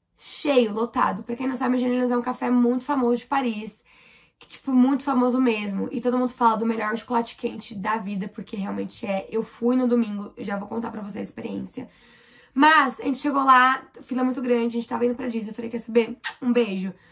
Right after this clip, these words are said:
Compramos um, uma baguete, bem parisienses.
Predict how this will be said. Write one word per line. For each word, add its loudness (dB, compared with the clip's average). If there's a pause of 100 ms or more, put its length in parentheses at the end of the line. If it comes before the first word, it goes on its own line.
(220)
Compramos 4
um, 0
uma 0
baguete, 2 (100)
bem 6
parisienses. -4